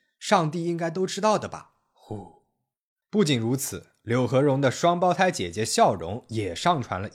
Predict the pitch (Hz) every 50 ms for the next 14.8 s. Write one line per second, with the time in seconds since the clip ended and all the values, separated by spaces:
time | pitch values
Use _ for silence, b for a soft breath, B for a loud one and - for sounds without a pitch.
0 | - - 107 110 113 - - 151 - - - 95 85 82 78 87 95 117 127 -
1 | - 113 110 113 117 113 95 85 - - 107 - - 107 101 - 101 95 98 95
2 | 92 90 - 98 92 - - 92 - - _ b b b b b b - 226 247
3 | 233 208 185 165 160 156 143 131 - 185 170 143 120 - - 113 113 - - 98
4 | 98 101 117 117 104 85 82 80 73 - - - 123 143 - - - - b b
5 | b b b _ 113 120 - - - 117 98 80 85 87 127 120 104 90 87 -
6 | - 110 113 117 113 - - 98 - 92 87 82 85 - - - 123 117 92 -
7 | - 85 82 - 98 - _ _ b b b b b b b b b b b 113
8 | 120 117 113 127 139 131 117 101 101 101 - 110 110 - 110 107 - 110 107 110
9 | - b b b b b b b - 175 196 208 202 180 135 123 143 151 - 123
10 | 104 98 - - 190 175 135 104 92 - 92 92 107 123 110 - - _ _ _
11 | - 104 98 - - - 190 196 190 196 208 190 143 101 85 131 196 202 - -
12 | 120 113 - 110 95 101 98 92 b b b b b b b _ 131 131 143 170
13 | 160 208 190 180 156 135 123 139 160 160 - _ 113 117 113 123 131 120 107 110
14 | 90 - - 104 - - 226 190 147 131 131 127 131 135 135 135